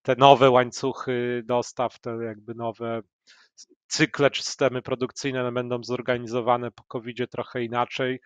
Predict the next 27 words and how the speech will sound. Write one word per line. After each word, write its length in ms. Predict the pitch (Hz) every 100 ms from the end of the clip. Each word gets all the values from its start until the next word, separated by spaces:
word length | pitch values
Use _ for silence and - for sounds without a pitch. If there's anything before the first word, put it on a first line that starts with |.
| - - - -
e, 400 | 113 120 113 104
czyli 160 | - 113
mamy 240 | 113 113
tu 140 | -
takie 420 | - 117 107 127 117
ładne 380 | 120 110 117
terminy 520 | 110 123 110 120 117 117
jak 260 | 113 -
nearshoring 800 | 123 120 120 - - 120 113 110
czy 240 | - - 120 -
reshoring, 840 | 123 139 - 131 120 123 135 - - - -
czy 100 | 113
właśnie 220 | 107 120
przenoszenie 640 | - 127 117 117 127 120
z 80 | -
powrotem 580 | - 117 127 123 127 117
tej 160 | 117
produkcji 800 | 107 - 110 117 - - 117 113
z 120 | 104
Azji 520 | 123 120 107 113 117 113
bliżej 520 | 107 127 123 123 110
tutaj 340 | - - 107
państw, 580 | - 110 107 - - -
e, 40 | 139 - -
Zachodu, 560 | 113 113 110 - 110 110
czy, 320 | - - 120 -
czy 160 | -